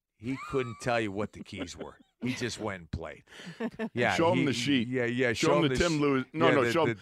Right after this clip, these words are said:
Speaker 1: the,
Speaker 3: the Tim
Speaker 1: the,
Speaker 3: Lewis sheet.
Speaker 1: yeah, when Tim Lewis was talking, he said, you know, "These are our five keys,
Speaker 3: The
Speaker 1: uh,
Speaker 3: checks for the
Speaker 1: to, to,
Speaker 3: game.
Speaker 1: for the game." He said, "This doesn't mean diddly squat to Kendrell Bell."
Speaker 3: <laughs>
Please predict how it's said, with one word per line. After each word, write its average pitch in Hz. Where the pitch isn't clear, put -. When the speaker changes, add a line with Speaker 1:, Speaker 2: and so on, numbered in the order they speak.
Speaker 1:
the, 127
Speaker 3:
the -
Tim 151
Speaker 1:
the, 139
Speaker 3:
Lewis 131
sheet. -
Speaker 1:
yeah, 147
when 135
Tim 175
Lewis 170
was 123
talking, 139
he 131
said, 127
you 127
know, 127
"These 147
are 143
our 127
five 131
keys, 120
Speaker 3:
The 110
Speaker 1:
uh, 110
Speaker 3:
checks 110
for 107
the 92
Speaker 1:
to, 87
to, 95
Speaker 3:
game. 90
Speaker 1:
for 110
the 117
game." 117
He 110
said, 110
"This 147
doesn't 123
mean 117
diddly 120
squat 95
to 101
Kendrell 101
Bell." 87
Speaker 3:
<laughs> -